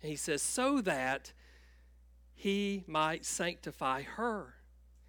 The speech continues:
having cleansed her by the washing of the water of the word, and he might present himself to the church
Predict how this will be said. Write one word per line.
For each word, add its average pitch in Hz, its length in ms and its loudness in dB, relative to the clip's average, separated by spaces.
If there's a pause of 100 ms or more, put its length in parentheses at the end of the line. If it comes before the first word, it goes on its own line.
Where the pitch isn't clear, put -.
(140)
having 175 280 4
cleansed 196 600 2
her 214 240 0
by 156 180 2
the 147 100 -2
washing 160 520 -4
of 143 100 -8
the 143 80 -4
water 160 300 0
of 147 100 -2
the 147 80 -2
word, 170 320 2 (280)
and 165 160 0
he 220 200 4
might 196 300 4
present 175 360 0
himself 170 520 0
to 170 100 -4
the 147 120 -4
church 240 580 2